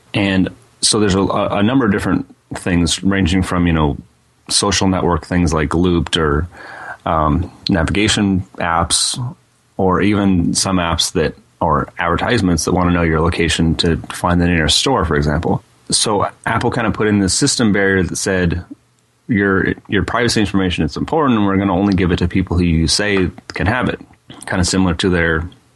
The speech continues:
stance in a lot of other areas, with, for example, the subscription, in-app subscriptions.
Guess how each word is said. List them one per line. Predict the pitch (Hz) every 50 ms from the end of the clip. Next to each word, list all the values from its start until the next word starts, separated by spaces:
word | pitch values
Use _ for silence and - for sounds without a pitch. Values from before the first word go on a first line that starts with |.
| _ -
stance | - - - 101 92 90 87 -
in | 87
a | 85
lot | 82 82 82
of | 80 87
other | 95 - - 85
areas, | 80 76 76 76 78 80 - -
with, | - - - -
for | - -
example, | 85 82 87 85 78 73 76 73
the | 71 71 80 - - 170 -
subscription, | - - - - - - 90 - - 78 78 78 69 67 - - - _ _ _ _ _ _ -
in-app | - 92 92 90 - -
subscriptions. | - 80 - - - 101 - - 78 - - -